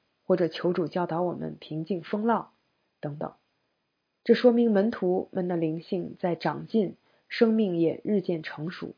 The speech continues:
所以当他们向主寻求如何祷告时，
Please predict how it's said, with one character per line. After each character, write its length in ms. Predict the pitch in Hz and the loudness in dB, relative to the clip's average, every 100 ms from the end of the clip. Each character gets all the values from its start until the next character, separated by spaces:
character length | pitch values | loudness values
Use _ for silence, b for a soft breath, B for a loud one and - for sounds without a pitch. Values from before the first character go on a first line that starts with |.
| _ _ _ _ _ _ _ _ _ _ _ _ _ _ _ _ _ _ _ _ | _ _ _ _ _ _ _ _ _ _ _ _ _ _ _ _ _ _ _ _
所 160 | - 233 | 10 10
以 100 | 220 | 10
当 180 | 220 220 | 6 2
他 120 | 233 | 2
们 160 | 220 | 2
向 220 | 208 214 196 | 2 0 2
主 140 | 175 | 0
寻 220 | - 180 | 0 -2
求 280 | 202 180 175 | 0 0 2
如 160 | 180 196 | 0 0
何 140 | 208 | 0
祷 200 | 175 - | 0 -2
告 260 | 202 196 180 | -2 -2 -2
时， 360 | - - - | -8 -10 -12